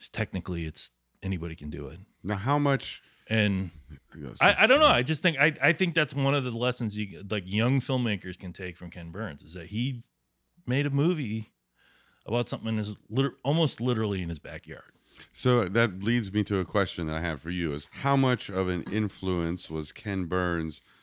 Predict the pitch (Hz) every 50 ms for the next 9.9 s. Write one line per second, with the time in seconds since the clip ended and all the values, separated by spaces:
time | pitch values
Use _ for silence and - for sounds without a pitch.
0 | _ _ - - 78 80 80 78 85 90 92 92 90 85 82 82 69 71 110 113
1 | 113 113 113 113 120 123 123 90 85 147 147 - 113 110 98 92 80 76 - 78
2 | 71 69 65 165 165 165 156 165 185 208 208 180 135 - 160 143 139 143 139 165
3 | 165 156 - - 139 151 123 110 123 139 - 123 151 147 147 143 139 147 - -
4 | 120 156 180 165 160 147 135 120 - - 131 117 107 107 101 92 92 101 147 151
5 | 92 110 147 160 190 196 170 170 - 185 202 180 131 110 107 - 143 151 147 127
6 | 135 143 151 151 151 139 139 143 147 151 151 143 131 131 127 123 131 131 131 135
7 | 123 101 95 - 104 95 87 98 - - 117 - - - - _ _ _ _ _
8 | - 101 101 95 95 95 95 90 92 - 107 110 127 87 92 95 95 - 104 101
9 | 104 104 110 110 110 110 - - 143 160 165 135 - 131 110 113 -